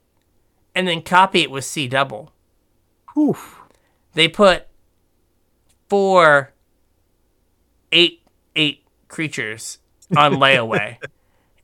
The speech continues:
Speaker 1: and then just
Speaker 2: Yikes.
Speaker 1: smashed me. And I was like, "This is absurd."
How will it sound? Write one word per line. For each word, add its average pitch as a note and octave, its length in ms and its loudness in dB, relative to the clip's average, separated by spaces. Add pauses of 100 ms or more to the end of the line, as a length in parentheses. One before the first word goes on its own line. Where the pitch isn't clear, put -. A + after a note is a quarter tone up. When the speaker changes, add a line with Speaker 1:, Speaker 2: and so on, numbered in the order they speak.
Speaker 1:
and D3 120 2
then D3 220 -2
just C#3 400 -6
Speaker 2:
Yikes. B2 300 -8
Speaker 1:
smashed C#3+ 580 -2
me. G#2+ 320 -10 (460)
And E3 100 -8
I E3+ 60 0
was E3 100 -2
like, E3 220 -8
"This F#3+ 320 -4
is G#3 160 -4
absurd." D#3+ 680 -2